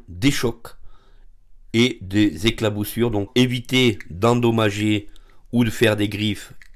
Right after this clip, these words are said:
au boîtier des AirPods. Une fois à l'intérieur, vous allez être super tranquille pour, on va le glisser tout de suite ensemble, à la protection de vos AirPods.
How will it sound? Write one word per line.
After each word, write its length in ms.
au 100
boîtier 320
des 140
AirPods. 480
Une 120
fois 200
à 20
l'intérieur, 760
vous 220
allez 200
être 180
super 400
tranquille 640
pour, 380
on 80
va 120
le 60
glisser 280
tout 100
de 60
suite 220
ensemble, 520
à 40
la 120
protection 640
de 100
vos 120
AirPods. 500